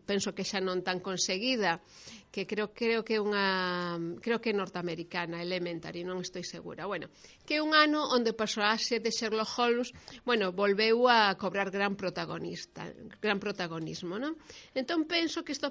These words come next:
pode ser unha obra estupenda para regalar, aínda que xa é un pouquiño máis cara. Son dous volumes, aínda que se poden adquirir independentemente, o volumen un, o volumen dous, que recopila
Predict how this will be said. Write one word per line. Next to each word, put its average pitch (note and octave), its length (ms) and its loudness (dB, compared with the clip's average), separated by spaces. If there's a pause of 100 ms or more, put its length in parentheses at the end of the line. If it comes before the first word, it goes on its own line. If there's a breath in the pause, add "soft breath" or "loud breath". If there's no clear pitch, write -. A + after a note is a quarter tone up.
pode C4+ 160 0
ser C4 160 -2
unha C4 320 2
obra A3 220 0
estupenda F#3+ 640 -4
para G3 240 -2
regalar, A3 640 0
aínda F#3+ 240 -2
que - 160 -10
xa A#3 160 -4
é G#3 80 -2
un G3 80 -4
pouquiño G3 480 -4
máis C4+ 320 -4
cara. F3 400 -4 (1800 loud breath)
Son D#4+ 320 2
dous C#4+ 240 4
volumes, C4 720 6
aínda G#3 240 2
que - 120 -4
se F#3+ 100 -2
poden G#3 960 4
adquirir F#3+ 720 0 (340)
independentemente, F#3 1200 0
o F#3 80 -4
volumen E3+ 400 -2
un, A#3+ 240 0
o E3 160 -4
volumen F3+ 400 -2
dous, C#4 320 -2
que C#4 160 -4
recopila C#4+ 720 0